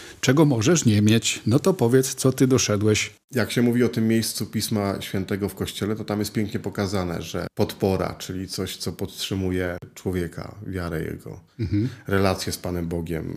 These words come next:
Speaker 2: źródło siły do życia.
Speaker 1: Tak.
Speaker 2: No nie? Że sięgamy do Pisma Świętego po to, żeby mieć siłę do tego, żeby żyć faktycznie tak pełnią. Utwierdza wiarę, czyli że Pismo Święte pokazuje mi, że moja wiara jest słuszna,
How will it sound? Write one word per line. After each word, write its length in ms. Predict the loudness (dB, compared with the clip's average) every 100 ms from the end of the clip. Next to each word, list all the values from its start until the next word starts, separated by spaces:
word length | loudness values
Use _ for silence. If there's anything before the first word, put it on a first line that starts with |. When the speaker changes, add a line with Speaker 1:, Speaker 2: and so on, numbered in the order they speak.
| _ -6
Speaker 2:
źródło 420 | 2 4 4 2
siły 320 | 2 4 4
do 120 | 4
życia. 380 | 2 0 -2 -8
Speaker 1:
Tak. 380 | -8 -6 -8 -12 _ -14
Speaker 2:
No 120 | -6
nie? 220 | -2 0
Że 240 | 0 -2 0
sięgamy 420 | 0 2 2 0
do 100 | -2
Pisma 280 | -4 -4 -4
Świętego 440 | -4 -2 -2 -2
po 160 | -4 -6
to, 140 | -6
żeby 320 | -6 -6 -6
mieć 280 | -4 -6 -6
siłę 360 | -6 -2 -2 -2
do 120 | -4
tego, 260 | -6 -6
żeby 260 | -6 -6 -6
żyć 320 | -4 -6 -4
faktycznie 480 | -10 -8 -10 -6 -8
tak 180 | -8 -8
pełnią. 560 | -4 -4 -4 -8 -10 -16 _
Utwierdza 680 | -12 -8 2 4 4 2 2
wiarę, 400 | 4 2 2 -2
czyli 320 | -4 -8 -6
że 100 | -6
Pismo 280 | -6 -2 -2
Święte 280 | 0 -2 -2
pokazuje 500 | -4 -2 -2 0 0
mi, 80 | 0
że 120 | 0
moja 280 | 0 0 0
wiara 300 | 0 0 -2
jest 280 | -2 -4
słuszna, 640 | -2 0 0 -2 -8 -10